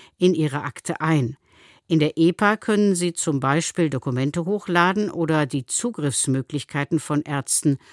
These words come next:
beschränken. Seit Beginn der epa-Erstellung im Juli zweitausendfünfundzwanzig ist die Anzahl der aktiv Nutzenden laut der Umfrage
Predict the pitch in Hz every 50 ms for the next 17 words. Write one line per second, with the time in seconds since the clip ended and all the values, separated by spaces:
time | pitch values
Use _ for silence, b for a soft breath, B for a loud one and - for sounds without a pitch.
0 | b b b - 143 - - 175 175 180 175 - - 139 98 - - B B B
1 | B B B B B B B - - - 156 147 - - 151 131 165 185 208 214
2 | 220 220 - - 185 196 185 - 202 190 - 165 170 - - - 180 180 190 214
3 | 214 190 156 143 135 139 151 175 175 175 160 - - - 143 135 135 - 143 131
4 | 120 139 127 - - 143 131 - - 147 120 - - 160 160 170 180 - 208 185
5 | - B B B B B B B B B 202 185 - - 220 208 - 170 170 208
6 | 208 - - 247 247 233 202 165 - 160 - - - - 240 262 - - 190 180
7 | 185 - - - - 226 220 233 247 240 190 147 131 - - 139 - 160 175 190
8 | 180 - - 165 160 160 160 165 156